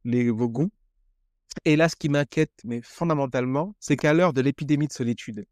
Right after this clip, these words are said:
à l'heure où les, nos plus jeunes ne sortent plus de, de, de, de leur chambre, on a, on est en train d'arriver à l'heure des I A interactives, et donc des I A, c'est déjà commencé, là, vous avez notamment G P T quatre qui a une voix. Alors la version anglaise, la voix est vraiment parfaite, elle est hu-,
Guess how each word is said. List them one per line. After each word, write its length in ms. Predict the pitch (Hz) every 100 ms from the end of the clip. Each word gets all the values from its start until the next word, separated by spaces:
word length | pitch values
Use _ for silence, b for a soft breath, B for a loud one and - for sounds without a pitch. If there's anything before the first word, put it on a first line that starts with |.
| _ _ -
à 100 | 131
l'heure 340 | 151 175 156 147
où 360 | 151 175 165 -
les, 220 | 127 127
nos 120 | 131
plus 140 | -
jeunes 200 | 131 156
ne 60 | 127
sortent 180 | 127 - -
plus 140 | 151
de, 360 | 131 123 120 113
de, 240 | 113 110
de, 120 | 107 110
de 140 | 120
leur 180 | 123 127
chambre, 360 | - 120 104 -
on 180 | 143 156
a, 100 | 156
on 160 | 156 160
est 20 |
en 80 | 165
train 260 | 160 175 175
d'arriver 760 | 151 135 139 139 160 202 214 - _ _ _ _ _ _
à 120 | 139 139
l'heure 360 | 151 165 156
des 300 | 131 123 123
I 40 | 147
A 140 | 143 -
interactives, 920 | 127 143 120 117 - - 156 175 110 - -
et 100 | 127
donc 160 | 143 147
des 280 | 127 120
I 100 | 135
A, 240 | 143 147 123
c'est 100 | 113
déjà 120 | 117
commencé, 420 | - 123 120 196
là, 100 | 175
vous 140 | 123 117
avez 220 | 110 131
notamment 560 | 117 110 117 135 117 -
G 160 | 110
P 100 | 117
T 120 | 117 120
quatre 180 | 135
qui 80 | -
a 60 | 120
une 120 | 123
voix. 300 | 113 147 208 b b _
Alors 80 | 113
la 60 | 127
version 260 | 135 -
anglaise, 400 | 147 143 151 151
la 120 | 120
voix 180 | 117 139
est 60 | 120
vraiment 180 | 120 123
parfaite, 480 | 131 - 127 -
elle 80 | 104
est 80 | 104 _ _
hu-, 140 | 135